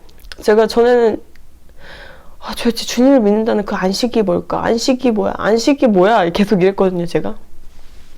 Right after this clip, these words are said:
근데 주님을 진짜 믿을 때 그 안식이 무엇인지 이제 지금 알게 되었어요. <laughs> 이것도 주님께서 다 주신 은혜겠죠. 너무 감사합니다, 정말로.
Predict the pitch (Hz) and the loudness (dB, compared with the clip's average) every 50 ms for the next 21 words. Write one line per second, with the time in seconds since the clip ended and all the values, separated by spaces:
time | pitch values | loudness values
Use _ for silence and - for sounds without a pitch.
0 | - - - - - - - - - - - 202 196 190 185 175 - - - - | -16 -16 -16 -16 -16 -16 -16 -16 -10 -4 0 2 4 4 4 4 2 -2 -8 -6
1 | - 226 226 233 233 226 214 214 - 208 214 208 - 240 208 175 175 180 180 180 | -2 2 4 4 4 4 2 2 2 0 0 0 0 0 0 0 -2 -2 -2 -2
2 | - - 202 190 180 175 - - - - - - - - - - - - - - | -2 0 0 0 -2 -4 -8 -16 -20 -20 -20 -20 -20 -20 -20 -20 -14 -10 -4 0
3 | 214 185 175 190 202 - 240 220 214 202 175 170 180 202 214 233 240 - - 208 | 2 2 2 0 0 -2 0 0 2 2 2 2 2 4 4 4 4 2 -2 -4
4 | - - - - - 196 190 - - 180 175 175 - - 185 - - - - - | -4 -6 -8 -6 -6 -4 -4 -2 -2 -2 -2 -2 -2 -2 -2 -2 -4 -6 -8 -6
5 | 196 196 220 208 180 185 180 165 180 175 175 180 180 - - - - - - - | -2 0 0 0 0 -2 -2 -2 -2 -4 -4 -6 -8 -8 -10 -10 -10 -10 -12 -12
6 | - - - - - - - - - - - - - - - - - - - - | -16 -16 -16 -16 -18 -18 -18 -20 -18 -14 -12 -10 -10 -10 -12 -14 -14 -16 -16 -16
7 | - - - - - - - - - - - - - - - - - - - - | -16 -14 -14 -14 -14 -16 -16 -16 -18 -18 -18 -16 -16 -16 -14 -14 -14 -14 -16 -16
8 | - - - - - - - - - - 202 190 202 196 - 202 190 - 208 208 | -18 -18 -18 -20 -20 -20 -20 -14 -6 -4 0 0 0 0 0 -2 0 2 2 2
9 | 208 196 - 196 - 185 - - 185 180 - - - - 190 175 185 202 202 - | 2 0 -2 -6 -6 -8 -8 -6 -6 -6 -6 -6 -4 -2 -2 -2 -2 -2 -4 -4
10 | 185 185 - - - 185 202 214 214 - - - - - - - - - - - | -6 -6 -8 -10 -10 -10 -10 -10 -12 -18 -20 -20 -20 -20 -20 -20 -20 -20 -20 -20
11 | - - - - - 196 185 190 190 - 170 165 202 - 123 170 185 170 - - | -20 -20 -20 -14 -10 -8 -8 -6 -6 -4 -4 -4 -4 -6 -8 -8 -8 -8 -8 -8
12 | - - 190 - 160 156 165 170 165 170 190 | -10 -10 -10 -10 -10 -10 -10 -10 -12 -12 -14